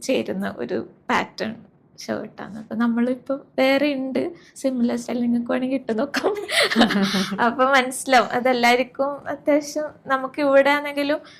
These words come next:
men, women, ഏഹ്, കസ്റ്റമേഴ്സ് രണ്ട് ഏജ്, I mean, ജെൻഡേഴ്സിലുള്ള ആൾക്കാരും വാങ്ങി, പ്രിഫർ ചെയ്ത് വാങ്ങിക്കുന്നതാ.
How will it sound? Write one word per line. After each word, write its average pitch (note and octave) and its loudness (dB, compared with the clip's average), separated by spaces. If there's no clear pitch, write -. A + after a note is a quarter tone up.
men, B3 2
women, B3 0
ഏഹ്, A#3 2
കസ്റ്റമേഴ്സ് B3+ 0
രണ്ട് B3 2
ഏജ്, C4+ -2
I A#3+ 0
mean, A#3 0
ജെൻഡേഴ്സിലുള്ള A#3 0
ആൾക്കാരും A3+ -4
വാങ്ങി, A3+ 0
പ്രിഫർ A#3 0
ചെയ്ത് A3+ 0
വാങ്ങിക്കുന്നതാ. G#3 -4